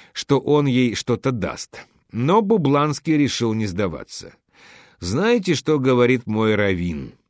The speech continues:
Нет. Что человека отличают противоречия.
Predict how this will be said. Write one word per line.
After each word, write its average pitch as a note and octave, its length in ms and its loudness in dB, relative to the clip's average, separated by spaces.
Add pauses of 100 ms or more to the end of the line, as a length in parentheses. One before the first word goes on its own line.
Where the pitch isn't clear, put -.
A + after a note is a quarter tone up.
Нет. F#2 480 -6 (600)
Что - 280 -4
человека D#3 760 0
отличают B2 840 -2
противоречия. C3+ 1000 -2